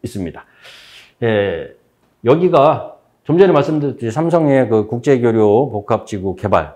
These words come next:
즉 현대글로벌 비즈니스센터, 영동대로 지하도시 개발, 그다음에 잠실 운동장 리모델링 이런 사업들이 같이 가고 있기 때문에 앞으로 미래 가치가 높다 이렇게 보실 수가 있겠습니다.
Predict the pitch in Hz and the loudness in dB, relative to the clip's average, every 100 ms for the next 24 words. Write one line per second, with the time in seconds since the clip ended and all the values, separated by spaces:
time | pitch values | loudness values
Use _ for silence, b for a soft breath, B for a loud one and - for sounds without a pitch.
0 | _ - 113 113 _ 85 107 123 101 104 | _ -6 -6 -6 _ -8 -4 -2 -2 -2
1 | 98 95 95 92 95 95 92 92 90 98 | -2 0 -2 -4 -6 -6 -6 -8 -4 0
2 | 92 90 90 95 95 92 92 90 95 92 | 0 0 -4 -6 -4 -4 -4 -6 -6 -6
3 | 90 92 92 90 95 95 92 92 95 92 | -6 -8 -6 -2 -2 -4 -8 -8 -6 -4
4 | 110 127 b b b 82 85 92 104 98 | -4 -6 b b b -14 -6 -4 0 0
5 | 92 95 95 98 131 104 113 127 131 117 | 0 -2 2 2 2 2 4 4 4 2
6 | 85 95 113 117 131 131 120 107 123 151 | -2 -6 -6 -4 -6 -4 -4 -2 -4 -6
7 | - - 95 95 92 90 92 101 101 92 | -12 -12 -8 -6 -6 -8 -8 -8 -6 -6
8 | 95 - b b - 80 92 87 95 87 | -8 -10 b b -16 -10 -8 -6 -6 -6
9 | - 82 82 - - - _ - 85 - | -10 -14 -14 -12 -12 -12 _ -20 -20 -20
10 | 85 98 90 85 95 92 - 82 80 80 | -20 -16 -14 -14 -14 -14 -14 -16 -16 -18